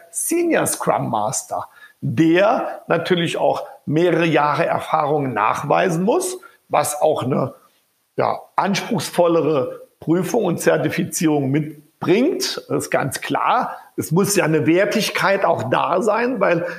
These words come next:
du hast gesagt, du hast das Buch quer gelesen. Dann, äh, alle Achtung, Kompliment,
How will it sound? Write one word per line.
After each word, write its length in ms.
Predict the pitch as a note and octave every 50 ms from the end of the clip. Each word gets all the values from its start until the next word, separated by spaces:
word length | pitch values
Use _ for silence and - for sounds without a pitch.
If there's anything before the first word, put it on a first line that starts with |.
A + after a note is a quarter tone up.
| - _
du 100 | - C#3
hast 300 | - - A3+ G#3+ - -
gesagt, 400 | F3 F3+ E3 D#3 F#3 - - -
du 80 | E3+ E3+
hast 220 | E3+ E3+ E3+ E3+
das 180 | D#3 A2 G#2 D3
Buch 240 | G#3+ D4+ D#4 D#4
quer 260 | - D#3 C#3+ D#3 D3 -
gelesen. 540 | D3+ D#3 D3 C#3 C#3+ D#3+ E3+ G3 C#4+ - - - - - - _ _ -
Dann, 340 | E3 F3+ F#3 F#3 F#3+ F#3
äh, 260 | E3+ D#3+ D#3 D3+ C#3 A#2+ - - - - -
alle 260 | - F#3 G#3 G#3 G3+
Achtung, 520 | D3 C3+ E3+ F3+ - - - B3+ A#3 A#3 F#3
Kompliment, 840 | - G3 G3 G3 D#3 D#3+ E3 D3+ C#3+ C#3+ D#3 G3 A3+ - - -